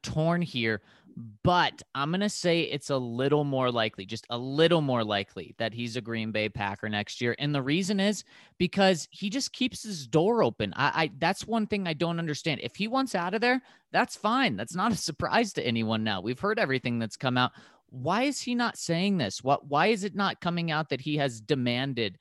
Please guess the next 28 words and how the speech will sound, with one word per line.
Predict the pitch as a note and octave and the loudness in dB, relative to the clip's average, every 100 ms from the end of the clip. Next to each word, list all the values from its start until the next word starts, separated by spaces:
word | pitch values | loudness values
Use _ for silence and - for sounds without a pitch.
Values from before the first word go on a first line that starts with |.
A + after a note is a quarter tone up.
| - - - | -20 -18 -2
a | A2+ | -2
trade? | - B2 G#2+ F#2+ G2+ | -2 -2 0 0 -2
Why | A2+ D3+ | 2 4
isn't | G3+ F#3 F3+ | 4 0 -4
he | E3+ | -4
saying | D#3 - D#3+ D#3 C#3+ - - _ | -4 0 0 2 -2 -6 -20 _
that | B2+ C3 - | 0 0 0
yesterday? | A#2 B2 - - G#2 F2 | 0 0 0 -6 -4 0
Now, | A#2+ - | 0 0
it | A#2 | -2
was | A#2+ - | -2 -8
pretty | - G#3 | -4 -2
clear | A3+ - G#3 G3+ | -4 -2 0 0
and | F3 | 0
direct, | D3 C#3+ C3 - - - - | 0 2 0 0 -20 -18 0
like | B2+ B2 | 0 0
we've | B2 - | -6 -2
talked | B2+ E3+ - | 2 2 2
about, | A#2+ G2+ F#2+ | 2 2 2
about | G#2 G#2 D#2+ | 0 -2 0
what | A2 D3 | 0 0
he's | - C3 - | -2 -8 -4
talking | A#2+ F#2 - A2+ | -2 -2 -2 -2
about, | G2+ G2+ | -2 0
what | B2 | -4
he | - A2 | -4 -8
doesn't | A#2+ C#3+ E3+ C3+ | 2 2 2 -2
like. | G2+ G#2 - | 0 0 -2